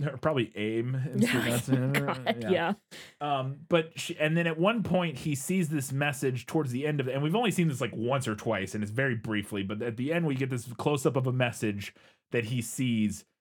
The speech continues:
Speaker 1: that says, it's, like, from Miles, or to Miles Dalloway, and she's like, "I'm, I wanna get outta here," or something like that. It's something
Speaker 2: Yeah.
Speaker 1: like, or, or him s-,
Speaker 2: He
Speaker 1: asking,
Speaker 2: sa-,
Speaker 1: like,
Speaker 2: he messages her and it says, like, "You still wanna run
Speaker 1: Yes,
Speaker 2: away,"
Speaker 1: you
Speaker 2: or
Speaker 1: still wanna
Speaker 2: something
Speaker 1: get
Speaker 2: like
Speaker 1: outta
Speaker 2: that.
Speaker 1: there or something like that.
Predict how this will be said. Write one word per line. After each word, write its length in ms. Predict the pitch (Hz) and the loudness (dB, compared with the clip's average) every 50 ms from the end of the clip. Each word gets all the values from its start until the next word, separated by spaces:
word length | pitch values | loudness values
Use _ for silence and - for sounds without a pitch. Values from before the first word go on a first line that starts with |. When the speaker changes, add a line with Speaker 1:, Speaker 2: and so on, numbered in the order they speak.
| _ _ _ | _ _ _
Speaker 1:
that 160 | 120 120 110 - | 0 0 2 2
says, 540 | - 127 117 117 113 113 107 104 104 - - _ _ _ _ _ _ _ _ _ _ _ _ _ _ _ _ - 123 | 0 2 2 2 2 2 0 0 -4 -6 -12 _ _ _ _ _ _ _ _ _ _ _ _ _ _ _ _ -6 -6
it's, 160 | 131 120 - | -4 0 0
like, 140 | 135 120 - | 0 -2 -2
from 300 | - - 143 151 151 143 | 0 0 2 2 2 2
Miles, 360 | 143 135 135 139 131 131 123 | 2 2 4 2 2 0 2
or 100 | 147 139 | 0 0
to 280 | 127 131 - - 196 190 | 0 -2 2 2 4 6
Miles 300 | 170 160 156 143 139 131 | 6 4 4 4 0 0
Dalloway, 480 | - 135 123 120 120 113 107 104 104 104 | 0 0 0 2 2 0 0 0 0 0
and 100 | 101 98 | -2 -2
she's 220 | - 110 101 104 | -4 -4 -2 0
like, 320 | 110 104 101 95 - - - _ _ _ _ _ _ _ - | 0 0 0 -2 -4 -10 -16 _ _ _ _ _ _ _ -10
"I'm, 180 | 107 117 117 - _ | -8 -8 -8 -6 _
I 60 | 113 | -4
wanna 240 | 110 113 113 110 104 | -2 -2 0 0 0
get 160 | 98 107 98 | 0 0 0
outta 220 | 95 95 95 92 | 0 0 0 -2
here," 360 | 85 87 90 85 82 82 80 71 | -4 -4 -4 -4 -4 -4 -6 -6
or 60 | 87 - | -6 -8
something 440 | - - 165 160 139 131 127 117 110 | 0 2 2 2 2 0 -2 -2 -2
like 260 | 98 90 87 - - | -2 -4 -4 -6 -10
that. 140 | - 76 - | -12 -6 -4
It's 140 | 113 - - | -4 -2 2
something 320 | - 190 180 165 170 156 | 2 2 4 4 2 2
Speaker 2:
Yeah. 100 | 175 123 | 2 2
Speaker 1:
like, 380 | 120 113 110 101 98 - - - _ - | 2 2 0 0 -2 -6 -12 -18 _ -2
or, 160 | 135 131 131 139 151 151 127 | -2 0 2 4 4 2 2
or 40 | 120 | 2
him 280 | 98 160 165 170 170 | 2 4 4 4 4
s-, 120 | 160 - - | 0 0 -4
Speaker 2:
He 60 | - | -4
Speaker 1:
asking, 420 | - 110 120 139 - 320 294 147 135 | -2 0 2 4 4 4 2 2 2
Speaker 2:
sa-, 60 | 339 240 | 4 4
Speaker 1:
like, 140 | 233 247 214 | 4 2 2
Speaker 2:
he 420 | 294 302 330 349 349 339 277 - - | 2 4 4 6 6 6 4 4 2
messages 580 | 233 240 233 247 233 - 233 196 220 208 202 | 2 2 2 2 4 4 4 4 4 2 2
her 300 | - - 214 214 208 196 180 | 2 2 4 4 4 4 4
and 140 | - 190 | 4 4
it 140 | 175 170 - | 2 2 2
says, 260 | - 196 175 190 185 | 2 2 2 2 2
like, 300 | 185 185 175 180 175 - | 2 2 2 2 0 0
"You 100 | 196 185 | -2 -2
still 320 | 196 - - - 202 190 185 | -2 -2 0 2 2 2 2
wanna 200 | 175 185 180 165 | 2 0 0 0
run 240 | 156 170 175 175 190 | 2 2 2 4 4
Speaker 1:
Yes, 200 | 190 180 165 147 - | 4 4 4 2 2
Speaker 2:
away," 120 | - 165 | 4 4
Speaker 1:
you 40 | 175 | 4
Speaker 2:
or 60 | 175 214 | 4 6
Speaker 1:
still 220 | - - 170 156 | 6 6 6 8
wanna 160 | 156 156 151 | 6 4 4
Speaker 2:
something 60 | - | 4
Speaker 1:
get 100 | 131 135 | 6 6
Speaker 2:
like 80 | 127 113 | 4 4
Speaker 1:
outta 140 | 117 113 - | 4 2 2
Speaker 2:
that. 60 | - | 2
Speaker 1:
there 180 | 101 101 98 98 | 2 0 0 0
or 40 | 98 | -2
something 340 | - - 107 101 101 101 98 | -2 -2 -4 -2 -2 -4 -4
like 240 | 95 92 92 - - | -2 -4 -4 -4 -6
that. 280 | 98 87 82 87 - | -6 -6 -6 -6 -10